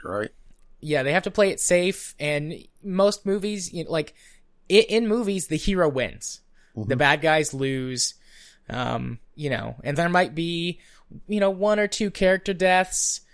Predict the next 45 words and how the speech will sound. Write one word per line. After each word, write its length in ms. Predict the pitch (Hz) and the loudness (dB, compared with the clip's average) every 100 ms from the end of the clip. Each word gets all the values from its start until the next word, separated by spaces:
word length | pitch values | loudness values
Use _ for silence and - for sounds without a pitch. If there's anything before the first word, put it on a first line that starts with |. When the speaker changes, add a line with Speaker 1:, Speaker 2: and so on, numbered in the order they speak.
| - - | -20 -8
Speaker 2:
or, 120 | 147 | 0
like, 200 | 147 151 | 0 0
a 40 | 147 | -2
couple 320 | - 190 180 | 0 0 0
of 120 | 170 | 0
unexpected 600 | 175 180 - 180 180 170 | 0 -2 0 0 -2 -2
things, 400 | 190 185 185 185 | -2 -2 -4 -4
but 200 | - 147 | 0 0
all 220 | - 196 | 4 4
movies 560 | 202 175 190 175 143 - | 4 0 -2 -2 -4 -4
at 180 | 143 139 | -4 -2
this 140 | 156 | -2
point 320 | - 135 120 | -2 -6 -4
are 80 | 117 | -8
played 320 | 123 143 120 | -4 -2 -2
safe, 400 | - 175 123 - | -2 -2 -2 -6
and 100 | 113 | -8
they 60 | 117 | -6
have 180 | 127 127 | -8 -8
to 80 | 117 | -4
wrap 300 | 117 127 131 | -2 -2 -4
up 100 | 127 | -6
in 80 | |
a 40 | 113 | -6
nice 280 | 113 120 - | -6 -6 -6
little 160 | 123 | -6
bow. 300 | 123 123 107 - - _ - - _ _ - - | 0 0 -2 -8 -20 _ -16 -16 _ _ -14 -2
Not 200 | 156 226 | 0 0
Infinity 420 | 214 269 247 214 | 0 0 0 -2
War. 360 | 185 196 208 208 _ _ - - - - - | -2 0 0 -2 _ _ -20 -20 -20 -14 -6
The 80 | |
bad 280 | 135 180 214 | 2 4 6
guy 160 | 220 220 | 8 8
wins, 600 | 202 214 233 247 - - - | 6 2 0 -4 -6 -8 -8
and 160 | 139 | -6
literally 500 | 139 131 196 220 220 | -2 2 2 4 2
half 420 | 208 - 185 208 - | 0 0 2 2 -2
of 140 | 143 - | -6 -2
every 260 | 170 185 | -2 -2
person 420 | 190 190 190 202 | -2 -2 -2 -2
in 80 | 180 | -2
the 80 | 156 | -2
universe 520 | 147 175 165 180 170 | -2 -2 0 0 0
is 100 | 170 | -4
dead, 400 | 131 131 98 - | 0 0 0 -8